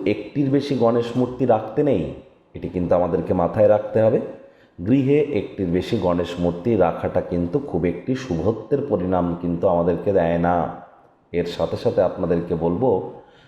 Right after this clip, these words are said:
গৃহে যদি গণেশ পুজো করেন, তাহলে গণেশজির যে সুর ট্রাঙ্কটা,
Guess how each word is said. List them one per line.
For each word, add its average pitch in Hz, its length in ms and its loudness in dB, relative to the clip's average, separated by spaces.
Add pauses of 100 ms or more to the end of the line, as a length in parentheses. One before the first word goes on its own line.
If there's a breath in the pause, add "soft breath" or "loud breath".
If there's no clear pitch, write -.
(200 soft breath)
গৃহে 139 300 4
যদি 147 240 2
গণেশ 92 260 2 (100)
পুজো 87 200 2
করেন, 90 400 2
তাহলে 95 160 4
গণেশজির 82 580 0
যে 87 100 0
সুর 110 560 0
ট্রাঙ্কটা, 101 580 2